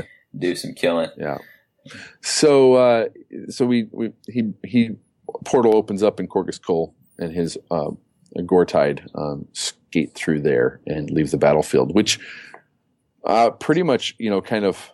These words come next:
Speaker 2: opens the field up. We've got, we've lost Bloab, we've lost Corgus Cole and the Gortide,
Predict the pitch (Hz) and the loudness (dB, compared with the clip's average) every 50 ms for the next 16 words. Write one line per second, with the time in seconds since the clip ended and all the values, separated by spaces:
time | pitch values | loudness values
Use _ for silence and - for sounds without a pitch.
0 | _ - _ _ 120 127 123 - 127 113 101 90 98 - - - 110 101 92 87 | _ -20 _ _ -2 0 0 0 -2 -2 -4 -8 -10 -12 -6 -4 -4 -2 -2 -4
1 | 76 - _ 85 85 80 107 98 - 95 98 95 85 101 101 98 98 - - 90 | -6 -6 _ -10 -4 -2 -2 0 0 0 -2 -2 0 0 0 0 0 -2 -6 -4
2 | - 95 92 87 85 85 85 85 85 90 - _ _ - 87 85 95 92 92 87 | 0 2 2 4 2 2 0 0 -2 -4 -10 _ _ -14 -10 -2 0 0 0 0
3 | - - _ - 90 85 85 82 - - 92 87 82 80 78 - 87 85 85 82 | -2 -6 _ -2 -2 -2 -2 -6 -6 -6 -6 -6 -6 -8 -6 -4 -2 -2 -2 -2
4 | - 80 76 78 78 78 76 | 0 0 0 0 0 -2 -4